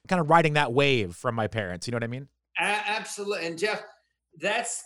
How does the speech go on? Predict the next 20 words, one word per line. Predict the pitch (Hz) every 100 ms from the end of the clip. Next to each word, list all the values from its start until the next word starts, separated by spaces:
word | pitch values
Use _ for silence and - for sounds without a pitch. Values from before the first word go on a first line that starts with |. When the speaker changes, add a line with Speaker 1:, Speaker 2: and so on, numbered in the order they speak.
| -
Speaker 2:
that's | 185 196 160
a |
great | 127 127 170 180
observation | 165 156 151 131 147 139 -
yourself, | 123 - 160 - -
because | 127 147 147
I |
think | 135 - 240 247 _ _ _ 156
we | 175
either | 190 170 131
buy | - 160 208
into | 220 214 202
their | 190 185
story | - 147 135 127 - - _ _
or | 135 151 139
we, | 143 139 - _ 135
we | 135
rebel | 135 120 117 170 196
against | 165 123 113 101 -
it. | 107